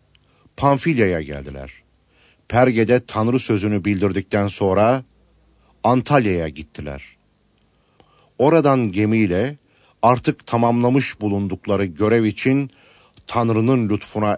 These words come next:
emanet edildikleri yer olan Antakya'ya döndüler.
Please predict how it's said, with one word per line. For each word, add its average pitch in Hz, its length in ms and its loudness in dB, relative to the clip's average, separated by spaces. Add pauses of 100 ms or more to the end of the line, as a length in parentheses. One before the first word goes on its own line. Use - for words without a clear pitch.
emanet 104 540 -2
edildikleri 95 640 -2
yer 104 240 0
olan 107 420 0 (360)
Antakya'ya 98 720 -2
döndüler. 69 460 -14